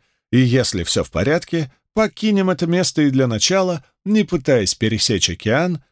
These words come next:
доберёмся до полуострова Арадия. Бойцы и трудяги взялись за дело, а я отправился на антигравитационную платформу, где меня уже поджидали возбуждённые чародеи. Верик и Коин,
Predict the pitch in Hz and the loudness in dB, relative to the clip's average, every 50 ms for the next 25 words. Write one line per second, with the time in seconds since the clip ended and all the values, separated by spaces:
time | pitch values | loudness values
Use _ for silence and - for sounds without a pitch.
0 | _ - 180 214 202 170 156 143 147 151 143 - - 139 127 123 - - 120 107 | _ -2 0 2 4 4 4 2 2 0 0 0 0 0 0 0 0 0 0 0
1 | 104 104 104 - - 117 113 107 107 107 - _ - 117 113 110 101 92 82 78 | 2 0 0 -2 -2 -4 -2 -2 -2 -2 -4 _ -2 -2 -2 0 0 -2 -4 -4
2 | 71 76 69 62 57 50 - - _ _ _ _ _ _ _ _ _ _ _ _ | -4 -6 -6 -6 -8 -10 -14 -18 _ _ _ _ _ _ _ _ _ _ _ _
3 | _ _ _ _ - 104 127 139 135 - 214 226 202 - 151 165 147 131 170 170 | _ _ _ _ 0 2 2 2 2 0 0 -2 -2 -2 -2 -2 0 2 0 2
4 | 143 135 110 101 101 127 123 120 113 98 85 95 101 101 120 175 190 180 170 160 | 2 0 0 0 0 2 2 2 2 2 0 0 -2 0 2 2 2 2 0 -2
5 | - _ _ _ _ _ _ - 110 120 156 202 220 214 - - - - 175 185 | -4 _ _ _ _ _ _ 0 2 2 4 4 2 0 -2 -2 0 0 0 2
6 | 175 165 - - 156 139 131 131 135 160 156 127 117 120 120 107 110 - - 101 | 0 -2 -2 0 0 2 2 2 2 0 0 -2 -2 -2 0 0 -2 -4 -4 -4
7 | - - - 117 107 95 90 82 - 76 78 - - 156 170 175 151 160 156 139 | -2 0 0 2 0 0 -2 -4 -4 -6 -6 -4 0 0 0 2 2 -2 -2 -2
8 | - _ - 131 131 143 220 214 185 160 151 143 127 120 104 113 98 - 95 90 | -4 _ -2 0 2 2 4 2 4 2 2 2 2 2 0 -2 -4 -6 -4 -4
9 | 92 107 107 117 156 180 180 165 147 131 - _ - 160 196 185 143 123 123 104 | -2 -2 2 2 2 2 2 0 -4 -6 -10 _ -2 0 0 0 2 2 0 0
10 | 95 101 127 127 127 123 117 113 104 - - 117 - - 110 101 107 98 87 76 | 2 2 2 2 2 2 0 0 0 0 -2 0 0 -2 -2 0 -2 -2 -2 -4
11 | 67 62 - _ _ _ _ _ _ _ _ _ _ _ _ _ _ _ _ _ | -6 -8 -12 _ _ _ _ _ _ _ _ _ _ _ _ _ _ _ _ _
12 | _ _ _ _ _ _ _ _ _ - - 127 165 165 147 135 - - 127 - | _ _ _ _ _ _ _ _ _ 0 2 4 4 4 4 0 -2 -4 -10 -2
13 | - 220 233 220 160 98 76 | 0 0 2 2 0 -4 -6